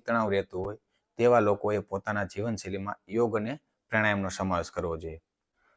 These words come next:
મિત્રો, આ તો થઈ ચિકિત્સાની દ્રષ્ટિએ કરવામાં આવતા ઉપાયોની વાત. આ ઉપરાંત વ્યક્તિએ પોતાના દૈનિક ભોજનમાં દૂધ,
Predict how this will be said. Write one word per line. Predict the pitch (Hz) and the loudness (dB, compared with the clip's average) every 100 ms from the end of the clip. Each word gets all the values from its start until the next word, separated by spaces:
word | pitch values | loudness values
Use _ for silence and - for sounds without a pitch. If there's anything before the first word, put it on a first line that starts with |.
| _ | _
મિત્રો, | 107 127 - 120 123 - _ _ - | -6 -2 2 2 2 -6 _ _ 6
આ | 110 | 6
તો | - | 6
થઈ | 135 143 | 4 2
ચિકિત્સાની | 127 131 143 127 135 127 | 0 0 -2 -2 0 0
દ્રષ્ટિએ | 107 107 - 117 | 0 -2 0 -2
કરવામાં | - 120 120 120 110 | 0 2 4 4 2
આવતા | 107 104 131 - | -2 0 0 0
ઉપાયોની | 113 107 98 92 | 0 2 2 0
વાત. | 90 85 - _ _ _ _ _ _ | -2 -4 -4 _ _ _ _ _ _
આ | 107 | 6
ઉપરાંત | 120 120 127 117 | 6 6 2 4
વ્યક્તિએ | 110 127 120 110 | 2 0 0 0
પોતાના | 113 - 104 123 117 110 | -2 -4 -2 0 0 0
દૈનિક | 95 117 113 | 0 0 -2
ભોજનમાં | - 110 104 98 101 - _ 90 | -4 -2 -2 -2 -8 -10 _ -10
દૂધ, | 101 107 110 | -2 0 -2